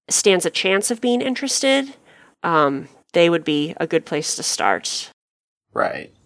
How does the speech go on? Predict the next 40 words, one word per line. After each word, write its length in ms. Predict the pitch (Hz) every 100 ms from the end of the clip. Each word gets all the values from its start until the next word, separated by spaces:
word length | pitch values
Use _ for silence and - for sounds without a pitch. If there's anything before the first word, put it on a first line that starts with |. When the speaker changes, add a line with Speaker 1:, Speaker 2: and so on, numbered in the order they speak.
| -
Speaker 2:
And 300 | 117 104 98
they 220 | 120 104
could 480 | - - 147 139 92
do 220 | 110 101
it 260 | 107 107 - -
if 180 | 110 -
they 120 | -
wanted. 460 | - - - - - _ _ _ -
Speaker 1:
I, 320 | 214 226 240 -
I 80 |
think 200 | 233 349
so, 560 | - - 139 - 50 - -
probably. 680 | - 170 - - - - - _ _ _ _ _ _ -
Speaker 2:
Okay. 440 | 117 - - - _ _ _ _ _ _ _ -
That's 220 | 117 -
Speaker 1:
I, 20 |
Speaker 2:
good. 260 | - - - _ -
Speaker 1:
I 120 | 156
don't 200 | 165 -
know 200 | 165 160
the, 240 | 156 151 -
the 160 | 165 -
ins 260 | 190 185
and 100 | 170
outs 320 | 160 160 160 175
of 220 | 151 -
their 300 | 151 147 - -
financial 600 | - 175 165 160 160 147 160
state, 580 | - - 143 - - -
but, 340 | 143 120 -
um, 460 | 165 113 107 - 175 _ _ -
I 100 | -
believe 280 | 240 262 247
that 180 | 196 -
it 80 | 185
would 140 | 165
be 220 | 156 147 165 _
possible 520 | - 156 151 - 147 160
if, 240 | 160 - - - - -
uh, 100 | -